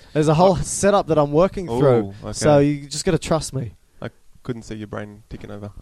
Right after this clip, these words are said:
Speaker 1: Mm.
Speaker 2: All right, so, uh, what was your question? Sodium in water?
Speaker 1: What's the sodium concentration
Speaker 2: Oh, in your blood?
Speaker 1: within your blood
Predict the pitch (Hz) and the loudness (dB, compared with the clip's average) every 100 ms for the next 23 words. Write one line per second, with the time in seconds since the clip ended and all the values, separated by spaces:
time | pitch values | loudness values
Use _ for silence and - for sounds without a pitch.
0 | - - 110 107 147 170 156 - 156 147 | -20 -18 -14 -4 2 4 2 0 0 2
1 | 127 - 127 127 131 160 147 165 160 185 | 0 -2 0 0 0 -4 -4 -6 -6 -10
2 | 147 165 160 160 151 139 139 135 120 120 | -8 -2 -2 -2 -8 -12 -12 -12 -12 -8
3 | 131 165 196 190 - - 190 208 190 185 | 0 2 2 0 2 4 6 6 2 -2
4 | 175 175 160 156 165 147 127 151 160 147 | -4 -6 -6 -4 2 2 2 -2 2 2
5 | 139 143 143 135 127 123 110 | 2 2 0 0 0 0 -4